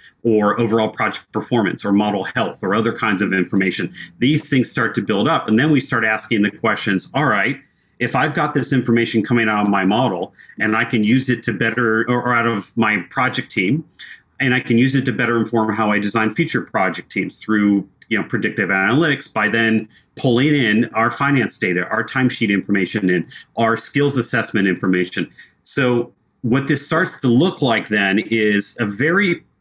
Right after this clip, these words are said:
project and design centric environment. Again, we're focusing on designer experience and client experience, but that same thinking process now extended into a broader question around how a firm operates and how we can use technology to do this. So then we start thinking,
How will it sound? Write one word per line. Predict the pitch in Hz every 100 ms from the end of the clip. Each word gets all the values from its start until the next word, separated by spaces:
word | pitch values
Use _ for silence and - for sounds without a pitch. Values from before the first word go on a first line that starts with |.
| _
project | - 135 139 151 151
and | 131 113
design | 107 101 113 120 117
centric | - 123 123 143 127 - - _ _ _ _ -
environment. | 110 104 101 110 175 - -
Again, | 107 147 113
we're | 104
focusing | 104 127 127 139 - 120
on | 113
designer | 101 90 98 104
experience | 117 - 117 110 90
and | 98
client | - 160 127
experience, | - - 95 92 - - _ _ - _
but | 117 113 113
that | 135 135
same | - - 156 135
thinking | 127 165 151 131
process | 120 113 101 - 101 -
now | 113 113
extended | 104 - 120 117 110
into | 107 104 104
a | 98
broader | 104 117 117
question | - - 107 -
around | 101 104 98 98
how | - 113 110
a | -
firm | - 101 95
operates | 98 - 120 147 160 - - _ - _
and | 113
how | 101 131 135
we | 123
can | 127 110
use | 107 131 135
technology | 127 - 107 104 107 92 95 95
to | - - 101
do | 127 180
this. | 117 - -
So | 110
then | 104 160 170
we | 131
start | 123 - 120 -
thinking, | - 120 120 110 104